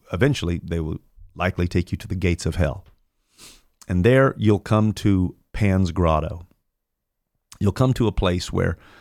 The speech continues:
the ancient people of Israel, uh, of Canaan, it's a place where the waters roar down from the mountains, and it's, it's where it, it,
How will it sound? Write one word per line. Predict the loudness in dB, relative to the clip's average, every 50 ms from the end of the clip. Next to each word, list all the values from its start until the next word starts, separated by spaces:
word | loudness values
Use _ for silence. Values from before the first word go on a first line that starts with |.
| -20 -20 _ _ _ _ _ _ _ _ _ _ -8
the | -4 0 2 4
ancient | 4 4 2 0 -2 -4 -4 -2
people | -4 -2 -2 -2 -2
of | 0 0
Israel, | 0 0 0 -2 -4 -4 -4 -4 -6 -8 -12 _ _ _ _ _ _ _ _ _ -10
uh, | -10 -8 -6
of | -8 -8 -4
Canaan, | 0 0 2 2 2 0 -2 -4 -8 -12 _ _ _ _ _ _ _ _ _ _ _ _ _ _ -20 -16
it's | -12 -10 -8 -8
a | -8 -4
place | -2 0 0 0 -2 -2 -4
where | -2 0 0 0 -2 -4 -6
the | -10 -8 -6 -6
waters | -6 -4 -2 0 2 2 2 2 0 -2 -2 -6 -12 _
roar | -12 -8 -4 -2 0 2 2 2 2 2 0 -2 -4 -6 -10 _ _ _ _ _ _ _ _ _ _ _ _ _ _ _ _ -4
down | -2 0 2 2 2 2 2 0
from | -2 0 0 2 2
the | 2
mountains, | 0 0 -2 -2 -4 -4 -6 -8 -8 -10 -10 -10 -6
and | -6 -6
it's, | -6 -6 -10 -14 -16 -16 -16
it's | -16 -14 -12 -12 -12
where | -8 -4 -2 -2 -2 -2 -4 -6 -10 _ _ _ _ _ _ _ _ _ _ _ _ _ _ _ _ _ -10
it, | -8 -6 -6 -6 -6
it, | -6 -8 -8